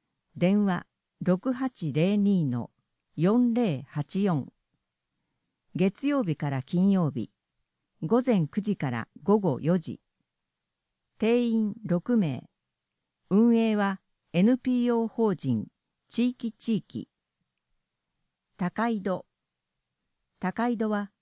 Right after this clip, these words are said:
保護者の急病などにより、子どもの保育が必要な場合のための緊急枠があります。また、毎週水曜日に、専門の相談員による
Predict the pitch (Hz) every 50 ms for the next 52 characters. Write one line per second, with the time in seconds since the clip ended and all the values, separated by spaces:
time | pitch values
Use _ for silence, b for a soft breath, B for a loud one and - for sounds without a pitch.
0 | _ _ _ _ _ _ - 202 208 269 285 269 - 233 185 165 151 143 - -
1 | 214 233 233 220 247 240 233 226 226 233 214 208 175 156 147 139 135 131 131 127
2 | - - _ _ _ _ - 190 185 240 240 247 247 240 247 233 - 262 254 247
3 | 202 - 170 147 143 139 135 - - _ - 214 226 226 220 220 214 196 180 196
4 | 196 196 190 190 185 185 180 170 - 185 175 180 175 147 139 127 127 - _ _
5 | - - 233 269 269 - - 277 254 208 175 143 - - 143 123 120 - - 123
6 | 117 127 120 120 120 113 - - - - _ _ _ _ _ _ _ _ _ _
7 | _ _ _ _ _ _ _ _ - 170 165 - - 202 190 180 - _ _ _
8 | _ _ 165 180 226 254 - - 262 254 233 - - 247 254 247 233 254 254 233
9 | 185 190 151 135 131 123 - - _ _ _ _ _ _ _ _ - - 214 240
10 | 262 269 254 254 254 247 240 240 226 - - 240 254 269 254 254 254 240 220 185
11 | 170 151 139 139 135 131 131 127 127 - -